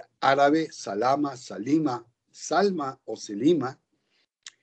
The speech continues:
También en el turco podemos decir que un equivalente es Selma. En el, eh, África del Magreb se le conoce como Salamatú.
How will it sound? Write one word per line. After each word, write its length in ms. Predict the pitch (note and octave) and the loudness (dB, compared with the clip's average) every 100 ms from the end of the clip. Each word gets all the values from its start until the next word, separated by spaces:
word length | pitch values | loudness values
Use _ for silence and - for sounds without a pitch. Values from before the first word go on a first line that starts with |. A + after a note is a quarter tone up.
| _ _ _ _ | _ _ _ _
También 440 | D3 C#3 E3 F#3+ F3+ | 2 4 4 6 4
en 160 | C#3 | 2
el 180 | B2 B2+ | -2 -4
turco 560 | - G#3+ F#3 - E3+ F#3+ | 0 4 4 4 -2 -2
podemos 360 | C3+ C3 C#3 | -4 -4 -6
decir 480 | B2+ A#2+ D#3 D#3 D3 | -8 4 6 6 2
que 340 | C3+ A#2+ A#2+ - | 0 2 2 -2
un 180 | B2+ C3 | -6 -6
equivalente 600 | A#2 A#2 A2 B2+ C3 B2+ | -4 0 0 0 -4 -8
es 200 | A#2+ - | -12 -14
Selma. 600 | - - C#3+ C3+ D#3 A3 _ _ _ _ _ _ _ _ - | 0 6 6 4 -2 -2 _ _ _ _ _ _ _ _ 0
En 300 | C3 C3 C3 | 2 4 2
el, 380 | B2+ B2 B2+ - - | 4 4 2 -8 -2
eh, 560 | B2+ A#2 A#2 A#2 B2 - - | 2 6 6 6 2 -4 -4
África 500 | D#3 - E3+ C3 A#2+ | -4 -2 0 2 4
del 280 | A2+ A#2+ | 4 2
Magreb 500 | B2 D#3+ E3 C#3+ F3 - _ _ - | 2 4 4 2 0 -2 _ _ -10
se 140 | B2+ | -4
le 180 | A#2+ A#2 | 0 0
conoce 400 | B2+ B2+ C#3+ D3+ | 0 -2 0 -2
como 300 | C3+ A#2 A#2 | -2 -2 -2
Salamatú. 880 | - - B2+ A#2 A2 A2+ - E3 | -8 0 2 4 2 0 2 2